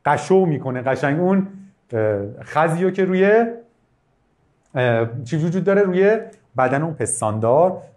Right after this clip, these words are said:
بچه وجود داره. خب، آنزیم‌های گوارشی مثل آمیلاز. آمیلاز چی کار می‌کنه؟ بچه‌ها، آمیلون رو، یعنی نشاسته رو میشکنه به قندهای کوچیکتر. اونجا بعداً سر کلاس صفر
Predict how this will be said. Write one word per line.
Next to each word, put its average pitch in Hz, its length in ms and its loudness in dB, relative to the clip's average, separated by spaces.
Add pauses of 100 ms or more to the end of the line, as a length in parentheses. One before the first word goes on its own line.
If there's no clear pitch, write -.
بچه 117 300 -2
وجود 104 320 -6
داره. 90 240 -8 (200)
خب، - 360 2 (680)
آنزیم‌های 190 420 2
گوارشی 208 420 2
مثل 240 160 -2
آمیلاز. 190 500 4 (180)
آمیلاز 202 420 4
چی 262 60 -2
کار 220 200 2
می‌کنه؟ 175 380 0 (240)
بچه‌ها، 190 260 2
آمیلون 180 840 0
رو، 156 180 0
یعنی 151 220 0
نشاسته 151 640 0
رو 208 520 4 (180)
میشکنه 175 680 0
به 131 140 -2
قندهای 151 960 2 (260)
کوچیکتر. 135 640 -2 (300)
اونجا 190 340 0
بعداً 175 360 -4
سر 190 260 -2
کلاس 131 340 0
صفر 180 640 0